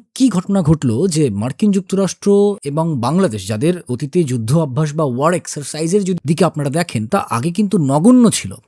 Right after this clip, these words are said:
এই মাঝে মাঝে এমার্জেন্সি ড্রিল নিয়ে তারা এক্সারসাইজ করত, কিন্তু প্রথমবারের মতো আমরা মার্কিন সামরিক বাহিনীর বিমান বাহিনীকে লার্জ স্কেলে বাংলাদেশে যুদ্ধ অভ্যাসে অংশগ্রহণ করতে দেখছি, বিশেষ করে চট্টগ্রাম বন্দর।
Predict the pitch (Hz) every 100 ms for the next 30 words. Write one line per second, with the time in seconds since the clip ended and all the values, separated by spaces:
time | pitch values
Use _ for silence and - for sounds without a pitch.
0 | - 180 226 190 156 175 175 165 160 180
1 | 170 170 160 147 127 165 175 160 156 156
2 | 139 127 151 131 120 - 139 143 135 -
3 | 151 - - 220 - - 208 214 320 302
4 | 269 247 156 120 - 127 151 139 151 196
5 | 247 240 - 196 208 180 180 196 185 151
6 | 196 220 185 - 110 - 175 123 185 254
7 | 254 196 - - 107 - _ 135 156 156
8 | 147 151 131 - 135 170 135 160 131 143
9 | - 139 143 165 160 180 165 156 180 170
10 | - 151 233 233 - 254 247 190 - 233
11 | 214 240 208 151 156 92